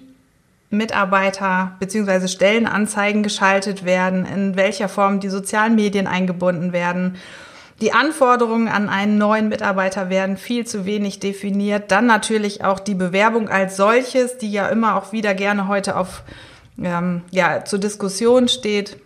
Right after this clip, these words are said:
wird viel zu wenig durchleuchtet. Einstellungsgespräche viel zu wenig geführt, viel zu kurz geführt und eigentlich gar nicht hinreichend genau geprüft, ob dieser Bewerber, der vor uns sitzt, wirklich hinreichend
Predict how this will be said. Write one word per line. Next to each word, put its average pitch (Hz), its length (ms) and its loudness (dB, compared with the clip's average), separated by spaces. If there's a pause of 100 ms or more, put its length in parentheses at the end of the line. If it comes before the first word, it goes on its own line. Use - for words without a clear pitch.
(140)
wird 190 180 -2
viel 254 240 -2
zu 220 200 -4
wenig 220 360 0
durchleuchtet. 208 960 -2 (840)
Einstellungsgespräche 208 1120 -2
viel 269 300 -4
zu 202 220 -6
wenig 247 400 2
geführt, 226 420 -6
viel 254 240 -2
zu 214 140 -8
kurz 247 360 -2
geführt 220 460 -6
und 202 280 -4 (440)
eigentlich 220 400 0
gar 247 240 4
nicht 269 180 -2
hinreichend 226 720 -2
genau 208 360 0
geprüft, 220 580 -10 (500)
ob - 380 0
dieser 190 580 -2 (520)
Bewerber, 202 580 2
der 214 180 -2
vor 220 260 2
uns 220 240 0
sitzt, 208 480 -8
wirklich 220 420 -2
hinreichend 202 920 0